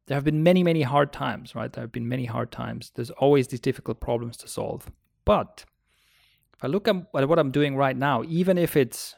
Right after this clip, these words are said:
a difficult period, it is clear to me that this is the kind of thing I want to be doing. You know, it's clear to me that this is the kind of journey I want to have. And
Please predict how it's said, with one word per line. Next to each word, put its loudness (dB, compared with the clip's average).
a -6
difficult -4
period, -4
it -6
is -4
clear 6
to -4
me 0
that 0
this 4
is 2
the -4
kind -2
of -6
thing -2
I -2
want -4
to -12
be -8
doing. -4
You -8
know, -6
it's -10
clear 0
to 2
me 0
that 2
this 0
is -2
the -2
kind 0
of -4
journey 4
I -2
want -2
to -6
have. -8
And 0